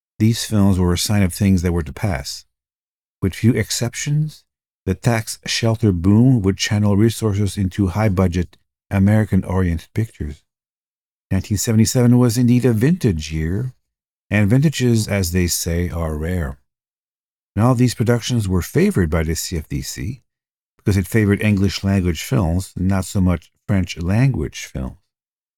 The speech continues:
The corporation invested, like, half a million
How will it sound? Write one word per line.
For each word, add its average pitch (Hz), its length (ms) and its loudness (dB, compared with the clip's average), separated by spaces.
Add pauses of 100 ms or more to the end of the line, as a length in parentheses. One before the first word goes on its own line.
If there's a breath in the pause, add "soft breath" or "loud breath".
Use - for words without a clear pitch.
(460)
The 101 60 -4
corporation 110 680 0
invested, 104 520 2
like, 95 260 0
half 127 260 -2
a 113 60 2
million 101 500 4